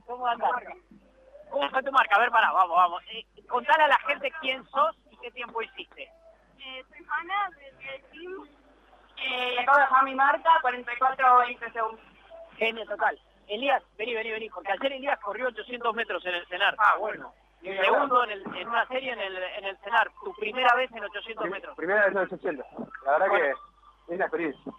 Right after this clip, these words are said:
Speaker 1: Y acá tenemos un caso que empezó con el running y hoy es un atleta. Hoy es un atleta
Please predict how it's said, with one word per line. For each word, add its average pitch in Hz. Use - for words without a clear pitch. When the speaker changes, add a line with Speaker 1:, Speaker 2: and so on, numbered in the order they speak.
Speaker 1:
Y 190
acá 247
tenemos 262
un 254
caso 285
que 226
empezó 226
con 208
el 214
running 285
y -
hoy 269
es 214
un 208
atleta. 180
Hoy 240
es 220
un 208
atleta 247